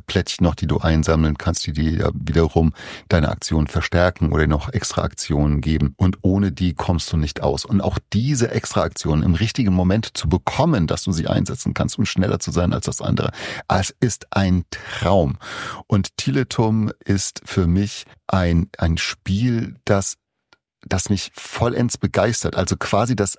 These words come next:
Anti-Mischwald des Brettspielens. Ich, äh, kam aus dem Schwärmen gar nicht raus. Aber vielleicht wollt ihr euch mal dazu äußern. Olli,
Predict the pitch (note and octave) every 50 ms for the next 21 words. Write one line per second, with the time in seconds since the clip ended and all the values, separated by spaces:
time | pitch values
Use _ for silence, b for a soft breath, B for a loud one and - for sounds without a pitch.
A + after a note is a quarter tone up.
0 | _ - - A2+ C3+ C#3+ - - B2 A2+ G2+ F2+ F2+ G2+ A#2+ - - - - -
1 | F#2+ G2 F#2 - - - G2 F#2 - - - - E2+ G#2 - - - - - D#2
2 | D#2 D2+ E2 F2+ G2 - - - - G2 - - - - - - - - - -
3 | - A#2 A2 G#2+ - - - - - - A2+ A2 - - G2+ F#2+ - - - F#2+
4 | G2 G#2+ G#2+ G#2 F#2+ E2 D2 - F#2+ F2+ A2 A#2+ A2+ G#2+ G2 - - E2+ F2+ D#2+
5 | D#2+ F2 F#2+ - - B B B B B B B B B B - D2+ E2+ E2 D2+
6 | - - F#2+ F2+ F2 F#2 - - - F3+ - - - G#2 G#2+ - - - - -
7 | D#2 C#2+ D#2 - - - - - - - C2 - - - - - G2+ E2 D2 C#2